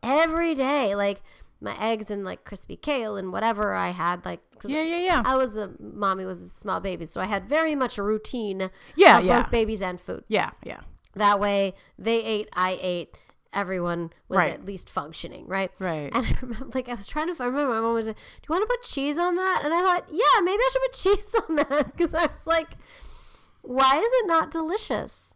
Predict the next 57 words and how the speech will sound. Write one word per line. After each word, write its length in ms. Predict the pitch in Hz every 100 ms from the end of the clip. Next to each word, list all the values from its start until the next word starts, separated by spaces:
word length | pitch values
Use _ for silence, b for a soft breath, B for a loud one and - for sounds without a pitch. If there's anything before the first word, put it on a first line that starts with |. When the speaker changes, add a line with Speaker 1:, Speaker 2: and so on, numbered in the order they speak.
| _
Speaker 2:
Yeah, 280 | 247 294 311
why? 640 | 247 247 262 269 277 269
Speaker 1:
Yeah. 100 | 262 190
Speaker 2:
And 420 | 254 254 240 233 b b
so 420 | - 359 339 302 -
I, 320 | - 285 320 294
so 140 | -
when 140 | 349 311
I 60 | 285
heard 160 | 370 339
that 120 | 254
report 360 | 240 - 359
recently, 360 | 262 269 262 254
I 40 |
was 100 | 254
like, 160 | 262 254
"Huh." 420 | - - 508 220 -
And 180 | 226 254
then 160 | 285
I've 140 | 269 240
had 180 | 247 208
this 160 | 220
experience. 400 | 214 - 294 277
I 100 | 247 247
was 80 |
like, 200 | 254 -
"Why 140 | 330 453 571
is, 140 | - - -
why 120 | 302 403
is 140 | 508 508
my 80 | 294
baked 260 | 294 330
chicken 300 | - 349 349
not 200 | 285 262
coming 320 | - 277 262 240
out?" 560 | 254 240 175 - - _ _ 202
Speaker 1:
It's 200 | 190 -
not 260 | 175 170
that. 280 | 165 160 151
Speaker 2:
It 80 | 220
doesn't 220 | 269 180
have 160 | 294 262
that 160 | 208
layer 440 | 196 208 233 254 240
over 300 | 226 233 233
it, 120 | 220
that, 160 | 190 185
Speaker 1:
There's 160 | 247 254
no, 80 |
Speaker 2:
that 40 | 269
Speaker 1:
like, 140 | 254
Speaker 2:
crispy 200 | 262 240 233
Speaker 1:
crispy 460 | 240 240 247 240
Speaker 2:
layer. 460 | 233 247 254 262 220
Speaker 1:
Mm-hmm. 100 | 233
Speaker 2:
Yeah. 560 | 320 392 392 262 180 156
Speaker 1:
Fire 480 | - 185 185 311